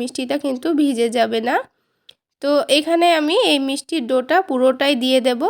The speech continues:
তারপর একটু চেপে চেপে খুব ভালো করে সেট করে রেখে দেব। আর আপনারা মিষ্টির শেপটা কেমন দিতে চাচ্ছেন, সে অনুযায়ী কিন্তু আপনাদেরকে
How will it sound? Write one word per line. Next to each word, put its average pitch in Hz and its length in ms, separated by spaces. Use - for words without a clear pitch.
তারপর 254 300
একটু 262 140
চেপে 254 340
চেপে 247 240
খুব 311 160
ভালো 247 260
করে 320 160
সেট 277 280
করে 254 260
রেখে 254 380
দেব। 233 160
আর 254 100
আপনারা 294 280
মিষ্টির 320 340
শেপটা 339 320
কেমন 269 400
দিতে 294 320
চাচ্ছেন, 302 400
সে 302 140
অনুযায়ী 269 420
কিন্তু 285 240
আপনাদেরকে 262 560